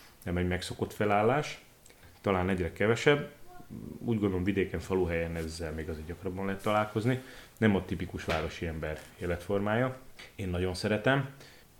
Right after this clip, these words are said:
Sok mindenkiben megfogalmazódik, hogy mik lehetnek az előnyei, hátrányai. Igen, van neki mind a kettő. Én attól függetlenül örülök, hogy ez, ez, ö, így alakult, és nem is szeretnék szakítani ezzel.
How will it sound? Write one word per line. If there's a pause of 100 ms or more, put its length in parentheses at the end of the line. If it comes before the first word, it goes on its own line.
(220)
Sok
mindenkiben
megfogalmazódik,
hogy
mik
lehetnek
az
előnyei,
hátrányai. (680)
Igen,
van
neki
mind
a
kettő. (520)
Én
attól
függetlenül
örülök,
hogy
ez,
ez,
ö,
így
alakult,
és
nem
is
szeretnék
szakítani
ezzel.